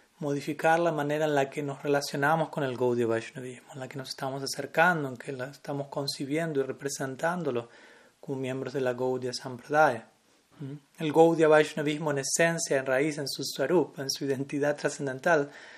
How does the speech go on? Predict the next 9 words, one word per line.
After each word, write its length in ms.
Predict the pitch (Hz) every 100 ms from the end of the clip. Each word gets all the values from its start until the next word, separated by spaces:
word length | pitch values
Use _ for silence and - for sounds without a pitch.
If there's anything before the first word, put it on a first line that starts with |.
| - -
se 120 | -
encuentra 420 | 135 151 151 151
bien 280 | 143 151 151
y 60 | 139
sin 200 | 156 147
ningún 240 | 139 147
problema, 480 | 147 143 185 165 127
básicamente, 720 | 123 123 - 127 117 110 120
pero... 280 | - 123